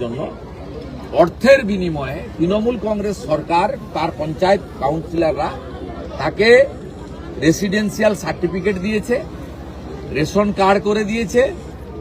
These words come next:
আধার কার্ড করে দিয়েছে এবং finally ভোটার লিস্টে নাম তুলে দিয়েছে।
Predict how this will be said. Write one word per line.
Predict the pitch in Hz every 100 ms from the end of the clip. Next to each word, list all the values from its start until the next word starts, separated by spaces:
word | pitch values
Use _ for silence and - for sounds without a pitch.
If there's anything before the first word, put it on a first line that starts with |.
| -
আধার | 123 156 165 208 214
কার্ড | 208 214 165
করে | 214 214
দিয়েছে | 208 220 240 254 - - - - - - -
এবং | 185 220 277 233 160
finally | 196 208 233 220
ভোটার | 175 196
লিস্টে | 196 185 - 208
নাম | 190 180
তুলে | 180 160 131
দিয়েছে। | 92 85 -